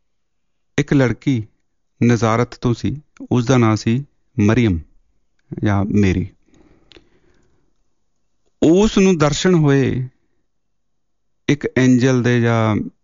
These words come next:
ਕਹਿ ਲਓ ਕਿ, ਅ, ਉਹ ਪਰੀਆਂ, ਪਰੀ ਕਹਾਣੀਆਂ ਦੇ ਵਿੱਚ ਵੀ ਹੁੰਦਾ ਨਾ, ਪਰੀਆਂ ਦੇ ਦਰਸ਼ਨ ਹੋਏ ਜਾਂ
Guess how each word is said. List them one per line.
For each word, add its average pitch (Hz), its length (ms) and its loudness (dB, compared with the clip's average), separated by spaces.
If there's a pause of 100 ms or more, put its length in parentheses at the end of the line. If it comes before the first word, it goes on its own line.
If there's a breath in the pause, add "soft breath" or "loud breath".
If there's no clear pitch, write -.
(1300)
ਕਹਿ 113 120 -2
ਲਓ 117 140 0
ਕਿ, 113 180 0
ਅ, 104 100 0 (1300)
ਉਹ 98 180 -2 (320)
ਪਰੀਆਂ, 117 420 2 (160)
ਪਰੀ 120 220 0
ਕਹਾਣੀਆਂ 120 420 2
ਦੇ 110 80 0
ਵਿੱਚ 113 220 -2
ਵੀ 127 280 0 (2250 loud breath)
ਹੁੰਦਾ 127 280 4
ਨਾ, 147 80 2
ਪਰੀਆਂ 127 380 2
ਦੇ 123 140 2
ਦਰਸ਼ਨ 123 380 -2
ਹੋਏ 120 180 2
ਜਾਂ 113 160 0